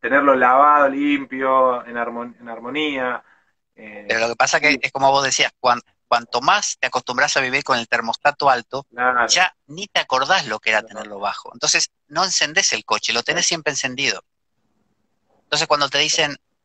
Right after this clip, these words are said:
Speaker 2: "¿Encendiste el coche esta mañana?", "¿Qué? ¿El coche se enciende?".
Speaker 1: <laughs>
Speaker 2: Ya no te acordás ni cómo era bajar, o sea, no, no te acordás cómo es desandar tus pasos porque hace demasiado
Speaker 1: Claro.
Speaker 2: que lo hiciste.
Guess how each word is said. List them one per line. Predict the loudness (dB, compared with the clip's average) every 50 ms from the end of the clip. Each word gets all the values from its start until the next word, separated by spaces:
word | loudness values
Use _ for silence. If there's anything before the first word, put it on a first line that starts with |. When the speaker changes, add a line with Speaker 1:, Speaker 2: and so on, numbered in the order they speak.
| _
Speaker 2:
"¿Encendiste | -4 -2 -2 -2 -2 -4 -4 -6 -4
el | -2
coche | -2 -2 -2
esta | -2 0 0
mañana?", | -2 0 -2 -4 -4 -6 -8
"¿Qué? | -10 -12 -14 -14 -14 -14 _ -20 -20 -20 _ _ -12 -10
¿El | -6 -4
coche | -2 -2 -2 -2 -2
se | -2 -2
enciende?". | -4 -4 -4 -4 -4 -4 -4 -4 -6 -8 -8 _ _
Speaker 1:
<laughs> | -14 -14 -14 _ -16 -16 -16 _ -20 -20 -20 _ _ _ _ _ _
Speaker 2:
Ya | -2 -2
no | 0 0
te | 0 0
acordás | 2 4 4 4 2 0
ni | -2 -4
cómo | -2 -2 -2 0 2 2 2
era | 2 2 0 0 -2 -2 -6 _ -20 -20 _ _ -18 -16 -8 -2
bajar, | 0 0 0 0 2 2 2 2 2 0
o | -2 0
sea, | 0 0
no, | 0 0 -2 -2 -4
no | -6
te | -2 0
acordás | 2 2 2 0 0
cómo | -2 -2 0 0
es | 0 0
desandar | 0 0 0 0 2 2 0 0 -2
tus | -6 -16 -4
pasos | -2 0 0 0 -2 -6 -8
porque | -8 -6 -4
hace | -2 -2 -2
demasiado | -2 -2 -2 -2 -2 0 0 2 2 2 0 -2
Speaker 1:
Claro. | -4 -10
Speaker 2:
que | -16
lo | -14
hiciste. | -12 -12 -12 -12 -14 _